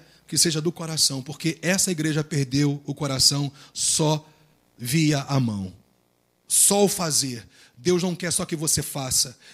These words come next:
Ele quer que você faça com amor a Ele, o Senhor da igreja. E isso só acontece quando você não só conhece a palavra,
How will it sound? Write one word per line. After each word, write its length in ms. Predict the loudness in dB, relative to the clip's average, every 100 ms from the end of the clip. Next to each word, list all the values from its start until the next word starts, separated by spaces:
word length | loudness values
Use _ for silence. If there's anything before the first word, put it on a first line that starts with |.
| -6
Ele 160 | -4
quer 160 | -2 -2
que 120 | -2
você 240 | 0 -2
faça 340 | -2 -4 -4 -4
com 240 | -4 -2
amor 420 | -2 0 -2 -2 -6
a 180 | -4 -2
Ele, 260 | 0 0
o 40 | 2
Senhor 400 | 2 2 2 0
da 100 | -2
igreja. 540 | -2 -2 -2 -4 -10 _ _ _ -20 -18 -6
E 240 | -2 2
isso 220 | 4 4
só 240 | 2 2 0
acontece 640 | -4 -6 -4 -4 -2 -2
quando 180 | -2 -4
você 260 | -2 -2 -2
não 220 | -2 -2
só 180 | -4 -4
conhece 460 | -6 -4 0 0
a 80 | 0
palavra, 840 | -2 -2 0 0 -2 -4 -8 -10